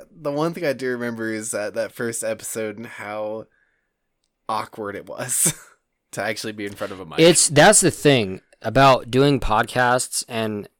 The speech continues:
Speaker 2: I was, I think I was telling you, but it might have been a movie I was watching or something. I think that's what it was.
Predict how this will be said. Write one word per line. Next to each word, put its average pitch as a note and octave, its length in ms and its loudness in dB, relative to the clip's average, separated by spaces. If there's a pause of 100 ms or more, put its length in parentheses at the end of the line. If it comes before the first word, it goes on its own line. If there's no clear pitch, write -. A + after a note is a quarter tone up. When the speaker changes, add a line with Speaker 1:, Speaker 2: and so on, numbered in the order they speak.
(260)
Speaker 2:
I C3 120 4
was, C#3 260 2
I C#3+ 120 -2
think G3 160 0
I A3 60 4
was F3 160 4
telling C#3+ 260 2
you, B2 400 4 (600)
but B2 360 6 (2250)
it C#3 160 -4
might C3 240 -2
have F#3+ 100 2
been G3 160 8
a D#3+ 60 4
movie C3+ 420 4
I E3 80 8
was E3 160 4
watching D#3+ 380 2
or D#3+ 60 -2
something. E3 500 -8
I C#3 100 0
think E3+ 220 0
that's D#3+ 240 4
what D#3+ 80 -2
it D3+ 40 0
was. A#2 340 0